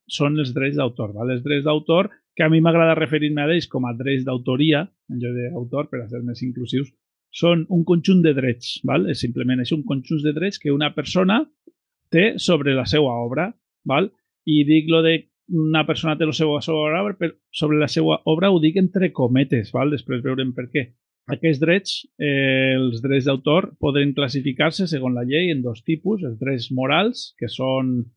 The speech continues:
irrenunciables i inalienables,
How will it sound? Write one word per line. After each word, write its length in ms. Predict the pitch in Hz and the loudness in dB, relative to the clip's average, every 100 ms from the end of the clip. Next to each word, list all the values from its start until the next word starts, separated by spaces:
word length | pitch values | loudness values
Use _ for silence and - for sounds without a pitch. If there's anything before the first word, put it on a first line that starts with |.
| _ _ _ | _ _ _
irrenunciables 1040 | 160 151 147 143 135 - 143 139 131 131 127 | 0 2 2 4 2 2 2 4 2 0 2
i 260 | 127 123 - 139 | 2 2 0 -2
inalienables, 880 | 131 123 120 120 156 165 185 254 | 0 0 0 2 2 2 0 -2